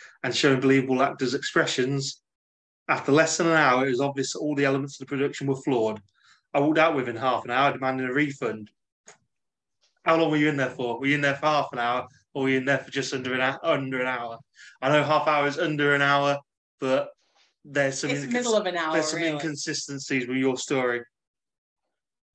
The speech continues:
Speaker 1: I refuse to have my intelligence insulted any further.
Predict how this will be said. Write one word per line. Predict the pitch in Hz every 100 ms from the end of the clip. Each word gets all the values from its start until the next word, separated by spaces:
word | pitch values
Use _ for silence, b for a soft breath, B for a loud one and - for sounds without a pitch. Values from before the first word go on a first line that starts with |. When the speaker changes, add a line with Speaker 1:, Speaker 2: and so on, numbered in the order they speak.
| _ _ -
Speaker 1:
I | 151
refuse | 143 175 180
to | 165
have | 160
my | 160
intelligence | 151 170 156 131 131 135
insulted | 131 139 139
any | 131 131
further. | 131 131 120 113